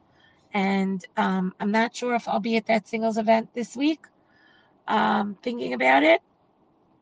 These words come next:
But if anybody has questions, please message me at It's All a Gift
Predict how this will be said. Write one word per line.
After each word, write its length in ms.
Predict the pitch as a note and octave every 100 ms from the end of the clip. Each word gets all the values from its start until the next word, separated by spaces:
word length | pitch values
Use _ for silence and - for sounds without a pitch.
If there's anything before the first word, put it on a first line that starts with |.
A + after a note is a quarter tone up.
| -
But 160 | A#3 A#3
if 140 | A3
anybody 360 | A3 A#3 A3+ A#3
has 240 | A#3 G#3
questions, 680 | - B3 B3+ - D4+ D4+ - _ _ _ _
please 480 | - C#4 C#4 C#4+ - _ -
message 640 | A#3+ C4 C#4 D4 C#4 -
me 280 | B3 C4 B3+
at 260 | A#3+ A3+ A3+
It's 200 | A#3+ -
All 180 | G#3+ G#3+
a 80 |
Gift 480 | G3 A3 A3 - -